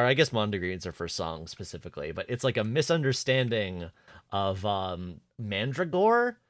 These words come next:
uh, for, uh, Main de Glore, hand de glo-, hand of glory in French, Mandragore, Main de Glore.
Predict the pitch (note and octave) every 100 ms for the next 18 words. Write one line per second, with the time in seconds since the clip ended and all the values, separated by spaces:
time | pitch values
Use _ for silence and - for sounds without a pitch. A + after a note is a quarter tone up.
0 | _ - G2+ G2 F#2+ - A2+ G#2 G2 F2+
1 | - F#2+ F#2 G2 A2 B2 B2 A#2+ B2 A#2+
2 | C3 D3 D#3 C#3+ A2+ G#2+ G#2+ G2+ G2+ G#2
3 | - G#2+ G2+ G#2 F#2+ F#2+ F2+ F#2+ G2+ A2+
4 | A#2+ F2+ - F#2+ F2+ B2 - F#2 F#2 G2+
5 | G#2 G2+ G2+ F2 F2+ G2+ G#2+ A2+ A#2+